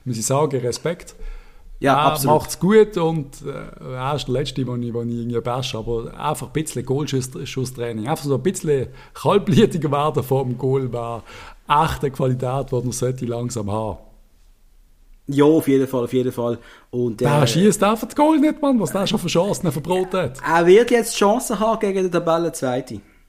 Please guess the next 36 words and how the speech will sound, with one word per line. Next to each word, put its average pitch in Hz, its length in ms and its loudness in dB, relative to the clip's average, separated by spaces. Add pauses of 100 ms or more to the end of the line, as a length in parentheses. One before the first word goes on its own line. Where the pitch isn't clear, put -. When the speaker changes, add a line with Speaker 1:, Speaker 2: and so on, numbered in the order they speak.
(180)
Speaker 2:
Und 123 120 -10
das 123 80 -4
ist - 40 -2
Speaker 1:
Ja. 135 60 -2
Speaker 2:
nämlich 123 120 -2
Servet. 117 480 -2
Und 120 140 -2
wir 135 100 2
sind 135 180 0
Vierte. 196 460 -2 (380)
Wir 131 260 2
sind 139 160 0
neununddreißig 185 400 2
Punkte. 196 420 -2 (140)
Zwischen 151 240 0
uns 156 180 0
noch 147 120 0
Lugano 139 540 2
mit 151 160 0
vierzig 160 380 -6
Punkten, 165 320 -4
Servet 147 380 -2
einundvierzig 143 560 -4
Punkte 139 360 -4
und 123 120 -4
auf 117 80 -8
dem 120 80 -2
ersten 127 220 -6
Platz 131 260 -2
ist - 60 -6
einfach 110 180 -8
niemand. 190 340 0 (420)
Ähm, 165 280 6 (320)
Speaker 1:
Ja. 110 120 -12
Speaker 2:
w-, - 40 -16 (100)
w-, - 220 -18